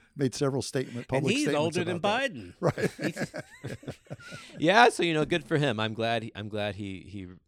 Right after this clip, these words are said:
Speaker 3: realizes the mistake he made, um, by running,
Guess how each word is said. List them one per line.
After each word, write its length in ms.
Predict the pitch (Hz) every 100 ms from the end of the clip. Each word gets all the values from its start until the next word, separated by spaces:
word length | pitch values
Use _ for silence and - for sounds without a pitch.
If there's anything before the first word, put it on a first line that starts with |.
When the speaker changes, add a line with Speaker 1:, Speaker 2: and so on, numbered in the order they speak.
| 87
Speaker 3:
realizes 580 | 101 95 92 90 92 87
the 100 | 87
mistake 460 | 85 85 - 80 87
he 160 | -
made, 440 | 82 82 80 71 80 _
um, 360 | 95 90 82 - -
by 140 | 78 80
running, 480 | 85 101 58 87